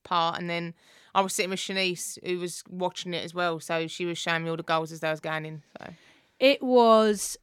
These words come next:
Speaker 2: um, yeah, it was kind of a dead game, wasn't it, for the first, like, seventy or so minutes?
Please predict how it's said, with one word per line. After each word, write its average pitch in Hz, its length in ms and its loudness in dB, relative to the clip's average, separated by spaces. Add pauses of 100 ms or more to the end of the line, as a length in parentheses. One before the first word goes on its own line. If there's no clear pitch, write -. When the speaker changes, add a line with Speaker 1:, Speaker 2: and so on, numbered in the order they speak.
Speaker 2:
um, 202 640 2 (140)
yeah, 285 320 -4
it 269 120 -4
was 285 140 0
kind 403 300 0
of 330 80 0
a 277 40 2
dead 233 300 0
game, 214 300 0
wasn't 226 240 -4
it, - 120 -10
for 196 100 -14
the 185 60 -8
first, 190 440 -2
like, 180 240 -2 (120)
seventy 214 840 -6
or 233 100 -4
so 226 320 -2
minutes? 262 680 -4